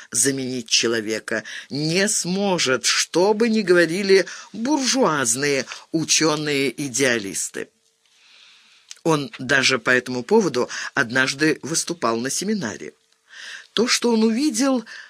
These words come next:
не было похоже ни на машину, ни на робота. У него вообще не было фигуры. Это просто был большой высокий зал с какими-то не то шкафами, не то стойками.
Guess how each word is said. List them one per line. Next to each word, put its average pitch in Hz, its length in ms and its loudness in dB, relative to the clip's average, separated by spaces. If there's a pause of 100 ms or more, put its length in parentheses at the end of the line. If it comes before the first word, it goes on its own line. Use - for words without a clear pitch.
(180)
не 147 360 -2
было 285 240 0
похоже 202 460 0
ни 175 140 0
на 277 100 -2
машину, 131 840 -4 (200)
ни 139 220 0
на 190 200 2
робота. 110 640 -6 (640)
У 170 80 2
него 147 400 2
вообще 147 720 0
не 180 220 0
было 196 220 -2
фигуры. 208 680 0 (560)
Это 220 260 4
просто 269 580 2
был 175 340 6
большой 214 840 2
высокий 226 600 2
зал 180 540 2 (320)
с - 140 -2
какими-то 180 720 2
не 180 160 0
то 262 120 -2
шкафами, 208 760 2 (200)
не 139 120 -4
то 214 140 0
стойками. 180 800 0